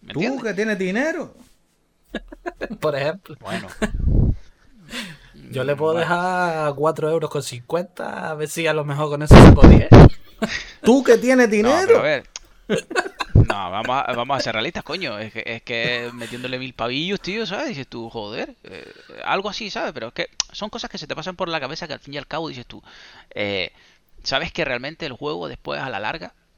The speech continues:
Speaker 1: mm, mm, va a ser, vamos, una bomba, tío?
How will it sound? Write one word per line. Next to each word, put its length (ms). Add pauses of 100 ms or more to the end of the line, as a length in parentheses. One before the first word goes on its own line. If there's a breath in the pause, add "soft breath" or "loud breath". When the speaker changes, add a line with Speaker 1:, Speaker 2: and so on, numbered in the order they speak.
(160)
Speaker 1:
mm, 1200
mm, 500 (420)
va 80
a 40
ser, 400
vamos, 260 (180)
una 140
bomba, 300
tío? 160